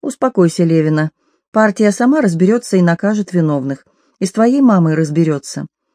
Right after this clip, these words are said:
А ваше дело учиться и трудиться на благо народа. Поэтому прошу срочно достать тетради, объявляется контрольная на простые дроби".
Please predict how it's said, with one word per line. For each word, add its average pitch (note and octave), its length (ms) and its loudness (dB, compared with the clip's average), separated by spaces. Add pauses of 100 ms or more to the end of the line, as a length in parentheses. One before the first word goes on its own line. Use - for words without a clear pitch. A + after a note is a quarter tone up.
(140)
А F3+ 140 0
ваше G#3+ 340 0
дело A3+ 300 2
учиться F3+ 480 -2
и D#3+ 80 0
трудиться F3+ 520 -2
на E3 140 0
благо F3 260 0
народа. D3 500 -2 (420)
Поэтому G3 420 2
прошу F#3+ 300 -2
срочно F3+ 480 -2
достать E3+ 380 -2
тетради, F#3+ 580 -4 (320)
объявляется G#3 560 0
контрольная G3 580 0
на E3 120 0
простые F#3 440 -2
дроби". C#3 420 -8